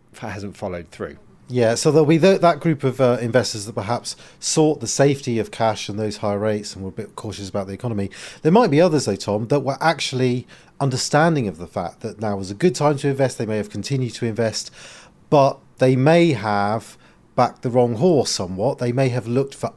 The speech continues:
Speaker 2: undervalued parts of the market, um, where perhaps a recovery was due,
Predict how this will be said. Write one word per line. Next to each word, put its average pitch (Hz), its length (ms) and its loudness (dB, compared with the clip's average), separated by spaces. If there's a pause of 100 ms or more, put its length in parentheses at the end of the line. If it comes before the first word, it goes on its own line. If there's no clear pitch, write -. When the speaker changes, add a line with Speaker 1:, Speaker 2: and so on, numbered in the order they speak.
Speaker 2:
undervalued 117 640 0
parts 110 340 -6
of 92 80 -20
the 101 60 -14
market, 139 540 -2 (500)
um, 107 540 -6 (260)
where 110 640 -2 (140)
perhaps 110 340 -4
a 117 40 -6
recovery 104 640 -6
was 95 220 -10
due, 110 600 2